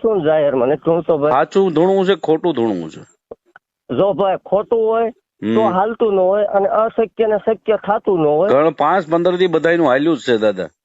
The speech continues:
Speaker 1: અરે પણ
Speaker 2: પણ એના
Speaker 1: મારી
Speaker 2: પછી
Speaker 1: વાત સાંભળો.
Speaker 2: પર્દાફાશ થયા છે દાદા.
Speaker 1: અરે પણ આપણો પર્દાફાશ થાય જ નહીં.
Speaker 2: હમ.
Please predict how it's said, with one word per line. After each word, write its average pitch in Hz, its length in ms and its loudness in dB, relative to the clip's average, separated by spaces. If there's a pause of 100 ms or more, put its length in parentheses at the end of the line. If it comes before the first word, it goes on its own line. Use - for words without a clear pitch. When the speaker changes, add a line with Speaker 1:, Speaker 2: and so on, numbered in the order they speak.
(380)
Speaker 1:
અરે 170 200 -2
પણ 170 520 -2
Speaker 2:
પણ 151 320 -2
એના 156 160 0
Speaker 1:
મારી 190 160 0
Speaker 2:
પછી - 20 -6
Speaker 1:
વાત 190 100 0
સાંભળો. 202 180 0
Speaker 2:
પર્દાફાશ 185 480 0
થયા 170 280 2
છે 117 160 0
દાદા. 131 340 0 (120)
Speaker 1:
અરે 180 260 -4 (140)
પણ 190 160 -2
આપણો 175 340 -2
પર્દાફાશ 208 640 -2
થાય 226 160 -2
જ - 60 -8
નહીં. 156 300 0 (160)
Speaker 2:
હમ. 117 360 -2